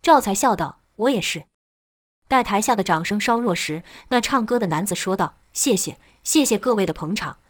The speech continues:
我们的表演皆取材自真人真事，所以各位若有什么有趣的事情，都可以告诉我，那些不方便说出口的话，也可以找我们，我们可以用另一种方式替你诉说，将你的心意传达给出去。好的故事，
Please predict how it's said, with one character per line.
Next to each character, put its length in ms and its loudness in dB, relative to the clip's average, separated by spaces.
我 120 2
们 100 2
的 60 -2
表 220 2
演 280 -2
皆 160 0
取 180 -4
材 200 -2
自 140 -2
真 180 -4
人 120 -2
真 180 -2
事， 240 -6
所 180 0
以 280 2
各 160 2
位 160 2
若 160 2
有 100 2
什 140 -4
么 80 -2
有 140 -2
趣 160 -4
的 60 -2
事 220 -2
情， 200 -8
都 100 0
可 140 -2
以 60 2
告 200 2
诉 180 -8
我， 180 -14
那 120 0
些 140 0
不 120 -4
方 180 0
便 160 -2
说 180 -2
出 140 -6
口 180 -6
的 60 -6
话， 320 -2
也 100 -4
可 160 -6
以 80 0
找 180 -2
我 140 -4
们， 160 -10
我 100 2
们 100 2
可 140 -4
以 100 0
用 180 -2
另 140 0
一 80 0
种 160 -4
方 180 0
式 140 -2
替 160 -6
你 80 -2
诉 200 -6
说， 260 -6
将 200 2
你 80 -2
的 100 -4
心 240 -2
意 60 0
传 220 -4
达 140 0
给 120 -8
出 160 -8
去。 200 -10
好 240 2
的 100 0
故 160 0
事， 260 -4